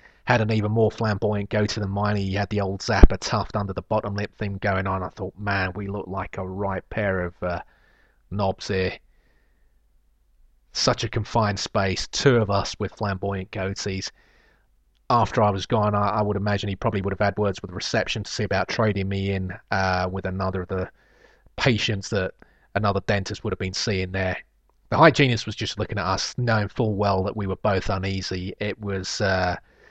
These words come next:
I don't know whether the situation would have been better had we made, uh, light of our mutual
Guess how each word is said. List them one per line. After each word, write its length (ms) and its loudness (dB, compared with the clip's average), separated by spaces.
I 120 12
don't 120 12
know 160 12
whether 240 10
the 100 8
situation 520 6
would 80 2
have 60 2
been 160 0
better 320 6
had 260 4
we 120 4
made, 380 4
uh, 220 6
light 540 6
of 220 8
our 120 8
mutual 560 0